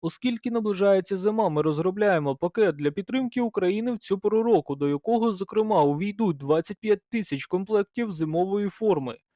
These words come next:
Під час доповіді голова британського міністерства оборони додав, що Лондон продовжить надавати Україні ракети для систем протиповітряної оборони.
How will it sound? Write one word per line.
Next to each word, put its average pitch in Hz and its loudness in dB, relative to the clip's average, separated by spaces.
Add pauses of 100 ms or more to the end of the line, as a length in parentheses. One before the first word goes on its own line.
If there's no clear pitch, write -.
(260)
Під 190 -6
час 170 2
доповіді 220 0
голова 180 4
британського 156 -2
міністерства 220 0
оборони 208 2
додав, 190 0 (340)
що - 0
Лондон 196 2
продовжить 170 2
надавати 202 0
Україні 220 2
ракети 196 0
для 147 -2
систем 202 0
протиповітряної 214 -2
оборони. 170 0